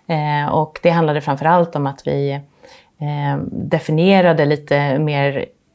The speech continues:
Speaker 2: genomarbetat hur, eh, de här kravprofilerna för olika typer av positioner på mejeriet i Kallhäll såg ut.
Speaker 1: Mm.
Speaker 2: Chaufförer och, eh, eh,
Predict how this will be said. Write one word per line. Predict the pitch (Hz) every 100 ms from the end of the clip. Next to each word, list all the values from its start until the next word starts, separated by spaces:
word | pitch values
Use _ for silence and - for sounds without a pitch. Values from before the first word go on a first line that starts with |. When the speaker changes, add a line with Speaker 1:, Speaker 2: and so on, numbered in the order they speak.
| _ -
Speaker 2:
genomarbetat | 156 160 147 143 139 139 220 185 - 131 - - -
hur, | 156 156 147 147 - -
eh, | 143 135
de | 139
här | 135
kravprofilerna | - 180 143 147 214 208 170
för | 165
olika | 147 139
typer | 131 135 -
av | -
positioner | 139 - 240 220 165 147
på | - 143 135
mejeriet | 139 135 135 131 -
i |
Kallhäll | - 135 - -
såg | 165 151
ut. | - - - - _ _
Speaker 1:
Mm. | 226 196 202 - _ _
Speaker 2:
Chaufförer | 127 - 135 135 135 131 135 143
och, | - 50 - - _ - - - _ -
eh, | 147 143 135 131 127 123 _ - - - - _ _
eh, | - 151 135